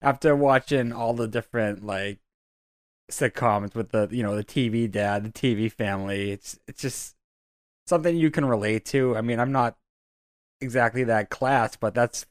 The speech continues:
you know, mo-, more Americans can relate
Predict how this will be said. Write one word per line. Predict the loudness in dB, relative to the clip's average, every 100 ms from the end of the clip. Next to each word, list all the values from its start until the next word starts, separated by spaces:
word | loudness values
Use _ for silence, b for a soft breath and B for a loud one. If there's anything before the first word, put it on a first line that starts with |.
| _
you | -4
know, | -2 -2 -4 -8 _ _ _ _ _ _ _ _ 2
mo-, | 6 6
more | 8 8 8
Americans | 8 6 6 4
can | 0 -2
relate | 2 2 2 0